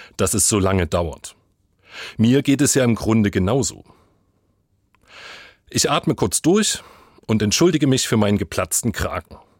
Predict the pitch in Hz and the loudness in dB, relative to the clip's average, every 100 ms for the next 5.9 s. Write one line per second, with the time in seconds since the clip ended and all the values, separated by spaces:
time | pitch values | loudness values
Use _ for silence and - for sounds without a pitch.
0 | _ _ _ _ - 143 147 143 170 165 | _ _ _ _ -2 0 2 2 2 0
1 | 143 143 143 - 196 95 78 113 131 127 | 0 0 -2 -2 -2 -2 -2 -2 -2 -2
2 | 123 160 - - _ _ _ _ _ _ | -2 -4 -8 -12 _ _ _ _ _ _
3 | _ _ _ _ - - - 101 - 131 | _ _ _ _ -20 -16 -6 -4 0 2
4 | 127 135 190 202 - 170 170 156 156 - | 2 2 2 0 0 0 0 0 0 0
5 | 139 120 110 98 90 87 165 214 | 0 0 0 0 0 0 0 -2